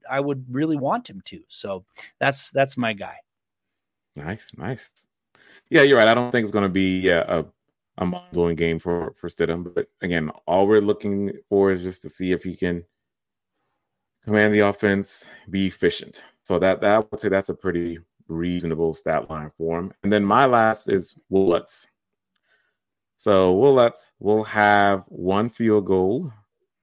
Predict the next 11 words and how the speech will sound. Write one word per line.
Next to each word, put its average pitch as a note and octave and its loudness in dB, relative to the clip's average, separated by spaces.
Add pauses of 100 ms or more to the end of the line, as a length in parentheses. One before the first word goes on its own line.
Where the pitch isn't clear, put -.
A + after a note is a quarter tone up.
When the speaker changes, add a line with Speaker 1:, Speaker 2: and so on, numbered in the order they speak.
Speaker 2:
uh, E2+ 0 (800)
in A2+ 2
that G#2 0
fifty A2 -6 (260)
plus - -8 (160)
range, F#2+ -8 (880)
and G2 0
then G2 2
also G#2 2
three A2 -4
made F#2 -4